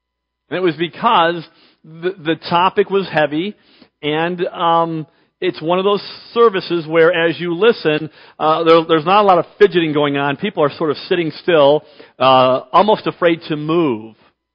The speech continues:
in fear that, that, that they might be recognized or whatever. So, um, that was two weeks ago. And we didn't finish chapter five. So we're going to finish chapter five today, and I have to tell you, it's gonna be kinda like this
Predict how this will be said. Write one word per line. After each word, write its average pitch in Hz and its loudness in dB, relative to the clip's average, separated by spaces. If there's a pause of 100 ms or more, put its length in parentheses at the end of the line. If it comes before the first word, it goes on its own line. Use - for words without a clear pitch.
(580)
in 135 -6
fear 165 2
that, 143 2
that, 143 -2
that 135 0
they 143 0
might 147 -2
be 143 -4
recognized 131 -4
or 131 -2
whatever. 135 -2
So, 147 0 (420)
um, 151 -2
that 220 4
was 180 -2
two 202 -4
weeks 208 -8
ago. 131 -4 (840)
And 185 0
we 202 0
didn't 220 2
finish 220 2
chapter 190 0
five. 151 0 (1040)
So 202 0
we're 190 6
going 208 0
to 180 -2
finish 196 2
chapter 190 2
five 165 2
today, 165 0
and 165 -4
I 160 -2
have 160 -2
to 170 -8
tell 208 0
you, 135 -2 (560)
it's 160 -2
gonna 196 2
be 185 0
kinda 196 -6
like 196 -2
this 196 -2